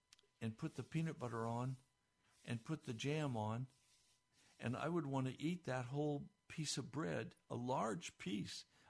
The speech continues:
I'd want to eat that whole slab of bread before I had any vegetables, beans, corn.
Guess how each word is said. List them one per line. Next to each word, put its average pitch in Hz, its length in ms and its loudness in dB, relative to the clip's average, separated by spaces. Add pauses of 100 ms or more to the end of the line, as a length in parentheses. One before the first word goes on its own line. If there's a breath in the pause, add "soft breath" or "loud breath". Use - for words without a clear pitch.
I'd 175 160 0
want 165 200 2
to 95 60 -4
eat 160 200 -2
that 139 160 0
whole 160 220 -2
slab 156 480 -2
of 123 160 -2
bread 156 280 0
before 135 360 0
I 135 80 6
had 139 220 4
any 147 320 6 (1300 soft breath)
vegetables, - 800 -4 (1900)
beans, 120 600 0 (1200)
corn. 135 480 -2